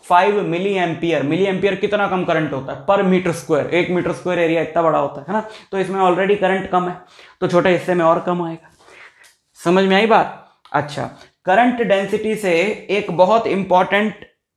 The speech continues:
फॉर्मूला निकलेगा बच्चों, जिसको हम लोग बोलते हैं वेक्टर फॉर्म, वेक्टर फॉर्म of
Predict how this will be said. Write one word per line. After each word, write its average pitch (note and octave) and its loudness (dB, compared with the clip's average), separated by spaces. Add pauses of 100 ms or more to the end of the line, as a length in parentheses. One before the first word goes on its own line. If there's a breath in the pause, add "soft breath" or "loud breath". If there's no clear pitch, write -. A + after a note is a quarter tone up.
(120)
फॉर्मूला F#3+ 0
निकलेगा E3 2
बच्चों, D3+ 0 (1400)
जिसको E3 0
हम F#3+ 4
लोग F#3+ 2
बोलते D#3+ 0
हैं D#3+ -2 (800)
वेक्टर F#3+ 2
फॉर्म, F#3+ 2 (1600)
वेक्टर E3+ 2
फॉर्म F3 2 (960)
of D#3+ 4